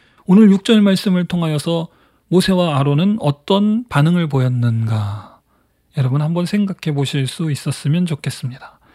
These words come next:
그런 상황에서 모세는 어떻게 했습니까? 오늘 말씀 제가 여러분께 읽어드린 것처럼 "모세와 아론이 총의 앞을 떠나 회막문에 이르러 엎드림에 여호와의 영광이 그들에게 나타났다."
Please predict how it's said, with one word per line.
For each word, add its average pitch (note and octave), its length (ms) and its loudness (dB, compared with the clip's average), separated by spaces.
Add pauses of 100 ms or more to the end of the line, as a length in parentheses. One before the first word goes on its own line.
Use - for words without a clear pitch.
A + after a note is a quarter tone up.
(300)
그런 G3+ 260 6
상황에서 G#3+ 440 2
모세는 D#3+ 440 -2
어떻게 C#3 300 -4
했습니까? D3 640 -4 (260)
오늘 F3 200 2
말씀 D#3+ 640 -2
제가 D#3 240 -2
여러분께 C#3 440 -2
읽어드린 C3 440 0
것처럼 F3 400 -4
"모세와 E3 400 -2
아론이 D#3 280 -2
총의 G#3+ 280 0
앞을 D#3+ 320 -4
떠나 D#3+ 300 -2 (360)
회막문에 G#3+ 560 4
이르러 D3 400 0 (120)
엎드림에 D3 840 2 (260)
여호와의 C#3+ 500 0
영광이 B2 520 0 (220)
그들에게 C#3 480 0
나타났다." - 960 -10